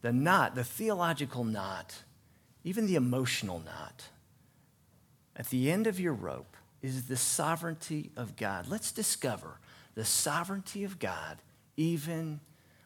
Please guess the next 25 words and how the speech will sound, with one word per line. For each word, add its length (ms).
on 60
the 80
blue 240
highways 560
of 140
life. 420
Hear 140
God's 320
word 180
this 220
morning 320
from 200
Jonah, 480
starting 540
with 380
chapter, 640
uh, 240
three, 360
verse 300
ten, 460
and 180
going 280
through 220
the 200
end. 320